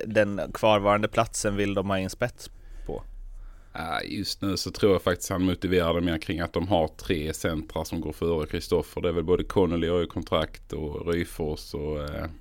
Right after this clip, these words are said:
Speaker 2: Filip Karlsson som de anser att hålla bättre, eh, liksom, eh,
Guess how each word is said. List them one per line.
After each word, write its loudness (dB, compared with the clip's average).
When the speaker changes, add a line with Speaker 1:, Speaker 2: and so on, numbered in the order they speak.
Speaker 2:
Filip 6
Karlsson 8
som 2
de 2
anser 2
att 4
hålla 4
bättre, 0
eh, -10
liksom, -10
eh, -14